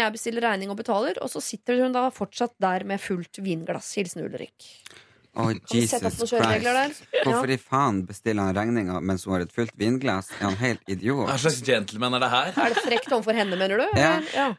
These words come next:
Speaker 2: Du må jo liksom se. Ja, nei, er vi ferdige? Er vi klare? Du drukker opp? Har du spist opp? Er du ferdig? Skal du ha noe mer? Bla, bla, bla.
Speaker 1: Ja.
Speaker 2: Og hvis du da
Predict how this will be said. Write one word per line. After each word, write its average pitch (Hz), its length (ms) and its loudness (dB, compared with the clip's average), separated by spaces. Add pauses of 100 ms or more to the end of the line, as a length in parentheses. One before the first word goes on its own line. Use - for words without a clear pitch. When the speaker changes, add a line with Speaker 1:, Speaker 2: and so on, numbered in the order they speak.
(220)
Speaker 2:
Du 135 80 2
må 123 160 4
jo 151 160 2
liksom 110 420 0
se. 127 280 0 (520)
Ja, 185 140 2
nei, 175 240 2
er 147 40 2
vi 135 160 2
ferdige? 151 440 -2
Er 120 40 0
vi 113 100 0
klare? 127 240 -4
Du 104 100 0
drukker 104 320 -2
opp? - 140 -20
Har 110 80 0
du 101 80 -2
spist 110 300 -6
opp? 151 120 -2 (100)
Er 104 60 -2
du 98 100 0
ferdig? 135 500 -2
Skal 107 160 -6
du 92 60 0
ha 98 60 0
noe 101 120 0
mer? 120 400 2
Bla, 101 180 -2
bla, 101 100 -2
bla. 131 200 2 (420)
Speaker 1:
Ja. 277 180 0 (140)
Speaker 2:
Og 127 100 2
hvis 123 200 2
du 123 120 -4
da 113 160 2